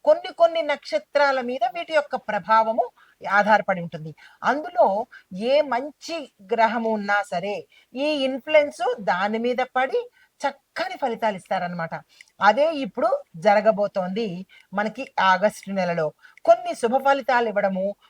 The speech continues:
కొన్ని మిశ్రమ ఫలితాలు ఇవ్వడం జరుగుతుంది. అయితే ప్రస్తుతము సింహరాశిలో మన కేతు గ్రహము శుక్రుడికి చెందినటువంటి పుబ్బా నక్షత్రంలో ఒక ఏడాది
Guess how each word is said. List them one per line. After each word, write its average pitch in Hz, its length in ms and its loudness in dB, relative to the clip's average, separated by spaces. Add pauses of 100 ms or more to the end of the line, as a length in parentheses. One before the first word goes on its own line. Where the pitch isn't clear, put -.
(180)
కొన్ని 359 260 4
మిశ్రమ 226 400 -4
ఫలితాలు 185 440 -4
ఇవ్వడం 185 240 -6
జరుగుతుంది. 156 540 -8 (840)
అయితే 190 260 -2
ప్రస్తుతము 226 760 -2 (400)
సింహరాశిలో 240 960 0 (300)
మన 185 200 -4
కేతు 302 500 0
గ్రహము 208 800 0 (260)
శుక్రుడికి 311 840 -4
చెందినటువంటి 269 1080 -2 (420)
పుబ్బా 254 380 4
నక్షత్రంలో 214 1080 -2 (140)
ఒక 214 180 -6
ఏడాది 226 720 0